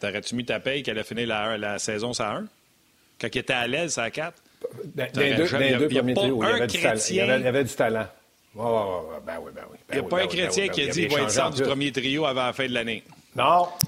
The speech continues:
Speaker 2: ça, ça, c'est
Speaker 1: Ça,
Speaker 2: vrai.
Speaker 1: ça,
Speaker 2: Mais
Speaker 1: ça,
Speaker 2: comme
Speaker 1: ça,
Speaker 2: joueur,
Speaker 1: ça,
Speaker 2: il était
Speaker 1: c'est,
Speaker 2: à
Speaker 1: ça,
Speaker 2: droite.
Speaker 1: c'est un. Oui, il était à l'aile en plus. Ça, c'est un. Deux,
Speaker 2: Ouais.
Speaker 1: quand Kotkaniemi, là,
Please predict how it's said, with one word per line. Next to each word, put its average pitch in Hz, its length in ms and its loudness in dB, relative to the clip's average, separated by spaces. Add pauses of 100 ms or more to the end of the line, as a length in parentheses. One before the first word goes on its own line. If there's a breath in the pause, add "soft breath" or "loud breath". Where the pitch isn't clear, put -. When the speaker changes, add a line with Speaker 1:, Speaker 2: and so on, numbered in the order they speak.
Speaker 2:
ça, - 180 -2 (180)
ça, - 180 0
c'est 139 220 2
Speaker 1:
Ça, 135 60 2
Speaker 2:
vrai. 131 140 2
Speaker 1:
ça, 180 160 -2
Speaker 2:
Mais - 100 0
Speaker 1:
ça, - 60 -2
Speaker 2:
comme 139 120 2
Speaker 1:
ça, 123 120 2
Speaker 2:
joueur, - 140 4
Speaker 1:
ça, - 100 2
Speaker 2:
il 180 40 2
était 170 40 2
Speaker 1:
c'est, - 80 4
Speaker 2:
à 139 960 2
Speaker 1:
ça, 127 80 6
Speaker 2:
droite. 175 240 4
Speaker 1:
c'est 170 160 0
un. 277 160 -2 (680)
Oui, 175 200 0 (100)
il 120 80 2
était 131 160 0
à 156 160 2
l'aile 180 260 0
en 117 120 -2
plus. 120 180 -2
Ça, - 180 0
c'est 160 220 0
un. 143 220 0 (100)
Deux, 214 460 2
Speaker 2:
Ouais. 117 260 0 (260)
Speaker 1:
quand 226 240 0
Kotkaniemi, 180 720 0
là, 190 400 0